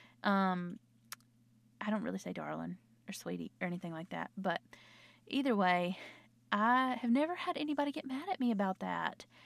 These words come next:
And so I think it's really funny that they get so serious about that, and I don't know why, because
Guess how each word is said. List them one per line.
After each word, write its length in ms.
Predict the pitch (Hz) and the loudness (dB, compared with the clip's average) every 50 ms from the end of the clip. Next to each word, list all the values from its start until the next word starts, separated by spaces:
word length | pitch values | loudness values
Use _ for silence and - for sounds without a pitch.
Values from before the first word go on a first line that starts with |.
| - - - - - - | -20 -20 -20 -10 -2 2
And 160 | 262 233 214 | 4 4 4
so 400 | - 269 247 247 240 240 233 220 - | 4 4 4 6 6 4 2 2 2
I 520 | - 240 262 269 277 285 285 277 277 - - | 4 6 6 6 6 4 2 0 0 -2 0
think 180 | - 262 240 254 | 0 0 0 0
it's 180 | 240 - - | -4 -4 0
really 220 | 233 240 247 254 226 | 0 2 2 2 2
funny 500 | - - 240 262 262 247 208 196 196 202 | 0 0 0 2 2 2 2 2 0 0
that 200 | 208 214 202 - | -2 -2 -2 0
they 160 | 208 208 202 | 0 0 0
get 240 | 190 208 208 - - - _ _ _ _ _ _ _ - | 0 0 -2 -2 -6 -12 _ _ _ _ _ _ _ -10
so 380 | - - - 240 226 226 226 | -8 -4 0 2 2 2 2
serious 560 | 214 - - - 220 220 220 226 240 - - | 0 -2 -2 0 0 2 2 2 0 0 -2
about 260 | 262 247 254 262 254 - | 0 2 2 0 0 0
that, 220 | 269 269 269 - | -2 -2 0 0
and 140 | - 240 240 | 2 4 4
I 80 | 240 233 | 4 6
don't 160 | 269 285 294 | 4 4 2
know 160 | 294 285 262 | 2 2 2
why, 320 | 240 214 220 240 254 233 214 | 4 2 2 4 4 4 2
because 340 | 190 202 - - 220 196 | 2 0 0 -2 -2 -2